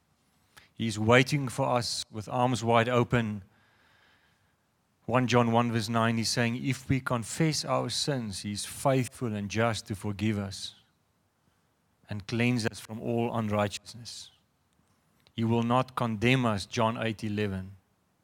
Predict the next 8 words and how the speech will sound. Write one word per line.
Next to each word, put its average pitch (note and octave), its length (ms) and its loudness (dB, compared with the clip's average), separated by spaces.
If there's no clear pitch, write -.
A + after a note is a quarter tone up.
but A2 200 -4
he A2+ 80 -2
will G#2+ 140 -4
definitely A2 500 -4
say A2+ 320 0
to G#2+ 200 -8
us, F#2 220 -8
"Go, A2 560 0